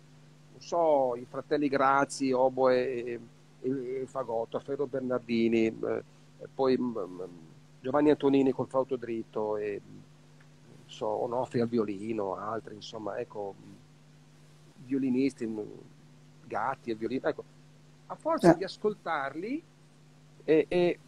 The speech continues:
Speaker 1: sentivo che, che l'articolazione non era quella lì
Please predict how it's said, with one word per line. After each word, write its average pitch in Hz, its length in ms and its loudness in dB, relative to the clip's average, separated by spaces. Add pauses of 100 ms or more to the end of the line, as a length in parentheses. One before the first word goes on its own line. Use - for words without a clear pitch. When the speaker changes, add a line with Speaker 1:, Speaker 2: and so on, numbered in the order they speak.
Speaker 1:
sentivo 226 880 -2
che, 139 180 -16
che 143 200 -6 (840)
l'articolazione 214 880 -4
non 202 180 -6
era 226 180 -4
quella 165 260 -6
lì 170 200 -6